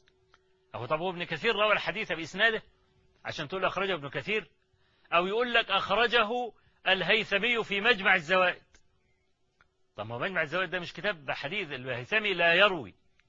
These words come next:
الحديث بإسناده، إنما يذكر صحابي الحديث ويذكر تحت ال-، ال-، ال-، الحديث من الذي خرجه من أصحاب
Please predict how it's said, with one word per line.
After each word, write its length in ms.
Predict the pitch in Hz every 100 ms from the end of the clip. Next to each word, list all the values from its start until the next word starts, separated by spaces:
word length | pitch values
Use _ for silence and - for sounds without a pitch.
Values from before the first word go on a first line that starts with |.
| _
الحديث 420 | 127 - 135 202 165
بإسناده، 540 | 147 170 180 190 117 _ _ _ _ _
إنما 340 | 127 160 185 180
يذكر 300 | 220 170 175
صحابي 520 | - 156 165 175 208
الحديث 500 | 180 165 170 220 226 _ _
ويذكر 440 | 147 208 254 208 185
تحت 300 | 220 170 190
ال-، 260 | 175 165
ال-، 340 | 170 160 156 156
ال-، 240 | 151 151
الحديث 600 | 147 143 - 160 226 226 _ -
من 200 | 214 254
الذي 320 | 240 247 220
خرجه 400 | 208 202 208 196
من 120 | 180
أصحاب 400 | 175 - 190 196